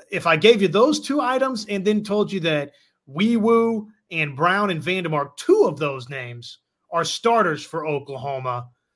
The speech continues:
how comfortable would you then feel about Oklahoma's situation, given that you've also got, you know, the, the Howlands of the world, the Heath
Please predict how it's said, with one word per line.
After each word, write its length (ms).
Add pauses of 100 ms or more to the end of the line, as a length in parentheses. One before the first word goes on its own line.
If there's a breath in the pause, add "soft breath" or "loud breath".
(560)
how 280
comfortable 840 (160 soft breath)
would 240
you 140
then 360
feel 560
about 440 (320 loud breath)
Oklahoma's 580
situation, 560
given 340
that 280 (220 soft breath)
you've 200
also 360
got, 420
you 80
know, 160
the, 440
the 120
Howlands 560
of 140
the 80
world, 280
the 140
Heath 300